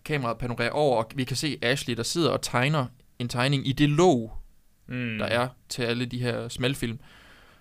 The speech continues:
Speaker 1: Øhm,
Speaker 2: Der,
Speaker 1: og
Speaker 2: hvor der var blevet tegnet før, ikke?
Speaker 1: Lige præcis, der hvor der blev tegnet før. Og der tegner hun så, hvordan hun lige har slået sin egen familie ihjel med den her økse. Øh, det er sjovt, vi, der er ikke noget med sønnen. Sønnen, han er bare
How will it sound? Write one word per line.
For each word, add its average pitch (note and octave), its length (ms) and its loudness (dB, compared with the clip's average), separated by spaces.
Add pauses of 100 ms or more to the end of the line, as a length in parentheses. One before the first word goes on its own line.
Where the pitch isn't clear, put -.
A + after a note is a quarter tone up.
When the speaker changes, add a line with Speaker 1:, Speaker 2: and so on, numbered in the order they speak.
(140)
Speaker 1:
Øhm, A2+ 440 -2
Speaker 2:
Der, A#2+ 80 -2
Speaker 1:
og A2+ 40 2
Speaker 2:
hvor G#2+ 80 -4
der G#2 80 -4
var G#2 60 -4
blevet G#2 220 -8
tegnet G#2+ 320 -6
før, G2 240 -4
ikke? D#2+ 220 -10
Speaker 1:
Lige C3+ 140 -2
præcis, A#2 400 -6
der A#2 100 -4
hvor A2 120 -10
der A2 60 -6
blev G#2+ 120 -10
tegnet A2+ 280 -6
før. A#2 140 -6
Og G#2+ 160 -4
der A#2+ 80 2
tegner B2 300 0
hun A#2 140 -4
så, A#2+ 220 -2 (260)
hvordan A#2 260 -6
hun B2 180 -4
lige A#2+ 220 -2
har A2 240 -8
slået A#2+ 260 -10
sin A2+ 100 -12
egen A#2 180 -2
familie A#2 300 -8
ihjel A#2 180 -8
med A2+ 80 -12
den A2+ 140 -6
her A2+ 120 -4
økse. B2+ 340 -4 (760)
Øh, A2+ 160 0
det A2 140 -6
er A2 40 -8
sjovt, D3+ 160 -4
vi, C3+ 100 -4 (300)
der A2+ 60 -10
er - 20 -8
ikke D#3 100 -8
noget F#3 120 -8
med D#3+ 120 -6
sønnen. D3 340 -8 (140)
Sønnen, G3 220 -10
han C#3 100 -6
er B2 40 -8
bare C3 100 -8